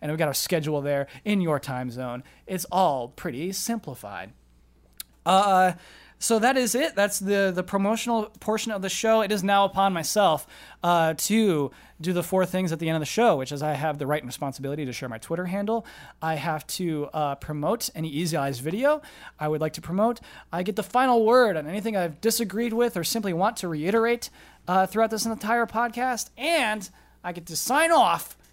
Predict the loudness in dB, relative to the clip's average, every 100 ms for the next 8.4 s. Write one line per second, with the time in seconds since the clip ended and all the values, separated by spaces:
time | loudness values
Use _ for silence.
0 | _ -10 -8 -8 -4 2 4 6 4 2
1 | 0 2 2 0 -6 -14 -18 -20 -20 _
2 | -4 6 6 6 2 -8 -4 2 2 4
3 | 0 0 0 0 0 0 -2 -2 -4 -4
4 | 0 0 0 -2 2 2 4 2 0 -2
5 | -2 2 2 4 2 2 0 0 2 0
6 | 0 0 -2 -8 -10 0 4 6 6 6
7 | 4 2 4 4 4 0 -4 -2 -2 -2
8 | -6 -4 -4 -8